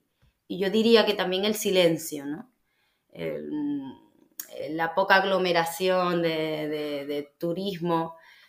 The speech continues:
eh, hace que para los niños sea un lugar, eh, y para los adultos también, pero para ellos un lugar ideal para, eh,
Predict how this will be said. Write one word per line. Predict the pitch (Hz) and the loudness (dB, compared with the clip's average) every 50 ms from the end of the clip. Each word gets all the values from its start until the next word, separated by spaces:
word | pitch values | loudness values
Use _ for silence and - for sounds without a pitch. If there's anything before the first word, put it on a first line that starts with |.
| _ _ | _ _
eh, | _ 170 170 165 165 165 165 160 | _ 4 4 6 6 4 4 4
hace | 165 160 160 - 196 175 | 4 2 2 2 -2 0
que | 185 180 | 0 2
para | 185 180 170 170 | 4 6 6 8
los | 170 170 | 6 6
niños | 175 170 165 170 180 175 | 6 4 2 2 0 0
sea | - 185 175 175 | 2 2 2 4
un | 180 180 | 4 4
lugar, | 180 175 165 160 165 165 170 170 175 180 180 | 4 4 4 6 6 8 8 8 8 6 6
eh, | 175 170 165 165 160 156 151 147 147 143 143 131 - - | 6 4 4 4 4 2 0 0 0 -2 -2 -4 -6 -8
y | - 90 110 135 | -12 -12 -12 -10
para | 127 127 - 120 | -10 -10 -12 -12
los | 127 135 156 | -12 -10 -6
adultos | 147 147 143 139 151 | -6 -6 -6 -8 -6
también, | - 151 147 151 156 160 170 - | -4 -2 -2 0 0 0 0 0
pero | 208 180 170 | 0 0 2
para | 165 156 151 151 151 | 2 2 2 2 2
ellos | 160 165 170 185 185 | 2 2 2 2 0
un | 196 185 | 0 2
lugar | 175 170 160 160 160 160 165 170 175 | 2 2 4 4 4 4 4 4 2
ideal | 180 170 165 165 156 156 156 160 170 165 | 2 2 2 2 4 4 4 4 2 4
para, | - 185 175 170 160 156 151 151 143 139 139 131 107 | 2 2 4 4 4 4 4 2 2 2 2 0 -2
eh, | 92 - | -6 -10